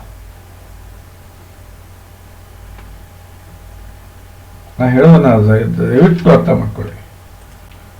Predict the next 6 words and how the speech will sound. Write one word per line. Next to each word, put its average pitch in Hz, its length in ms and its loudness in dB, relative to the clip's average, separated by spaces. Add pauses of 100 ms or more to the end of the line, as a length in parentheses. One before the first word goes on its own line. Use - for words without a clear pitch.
(1300)
ಹೌದು, 190 460 -2 (2000)
ಇಲ್ಲಿ 139 140 4 (100)
ಕೇತು 180 360 4
ಶಾಂತಿ 147 340 2
ಆಗ್ಬೇಕು, 110 400 0 (840)
ಹವಳವನ್ನು 147 540 2